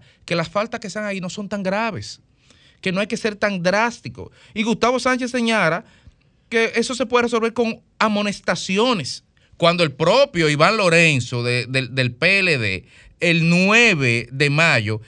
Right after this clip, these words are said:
estaba señalando que esa Cámara de Cuentas era un, estaba blindando la corrupción de Luis Abinader. Bueno, ahí está Luis Abinader, está poniendo la cabeza de la Cámara de Cuentas.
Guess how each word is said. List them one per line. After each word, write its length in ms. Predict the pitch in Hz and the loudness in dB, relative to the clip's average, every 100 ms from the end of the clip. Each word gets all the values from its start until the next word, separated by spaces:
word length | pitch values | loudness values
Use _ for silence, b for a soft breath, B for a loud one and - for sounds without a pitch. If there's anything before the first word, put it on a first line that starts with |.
| B - | B -10
estaba 380 | 147 185 214 | -2 2 2
señalando 540 | 196 196 170 170 165 131 | 2 0 2 2 0 0
que 220 | 156 233 | 4 4
esa 240 | 277 180 | 2 -2
Cámara 320 | 190 180 175 160 | -2 0 0 0
de 120 | 139 | -2
Cuentas 500 | 156 135 107 101 - B B B | -2 -2 -4 -8 -8 B B B
era 180 | 143 160 | 0 0
un, 100 | 175 | 0
estaba 300 | 160 - 170 175 | -4 0 2 2
blindando 540 | 175 165 220 202 143 | 0 4 4 4 2
la 100 | 135 | -2
corrupción 460 | 143 135 120 170 160 | -4 -8 -4 -2 0
de 80 | |
Luis 160 | 147 151 | 0 2
Abinader. 440 | 143 139 127 110 | 0 0 0 -2
Bueno, 260 | 104 113 175 | 0 0 2
ahí 60 | - | 2
está 140 | 131 | 2
Luis 100 | 135 | 0
Abinader, 260 | 127 135 135 | -2 -2 -2
está 160 | 131 | -4
poniendo 240 | 131 135 131 | 0 2 2
la 100 | 127 | 2
cabeza 300 | 131 131 139 | 0 -2 -4
de 60 | |
la 60 | 127 | -4
Cámara 280 | 135 135 131 | -4 -2 -4
de 100 | 127 | -2
Cuentas. 360 | 147 190 - | -4 -4 -8